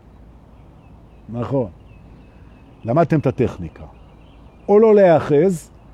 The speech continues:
נוכחות, אוקיי? או להיאחז באמת, או ואו להיאחז באמת שמשרתת, שמזכירה שיש רק יש,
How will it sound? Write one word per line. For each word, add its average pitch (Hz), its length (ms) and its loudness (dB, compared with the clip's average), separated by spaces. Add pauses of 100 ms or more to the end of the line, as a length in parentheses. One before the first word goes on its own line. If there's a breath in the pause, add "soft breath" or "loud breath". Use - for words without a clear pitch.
(1080)
נוכחות, 127 640 -6 (840)
אוקיי? 139 280 -16 (440)
או 202 120 2
להיאחז 196 540 2
באמת, 156 680 2 (1400)
או 208 280 4
ואו 165 720 2
להיאחז 160 680 0
באמת 147 540 0
שמשרתת, 139 800 -2 (680)
שמזכירה 131 840 0
שיש 98 400 -8
רק 98 240 -8
יש, 147 560 0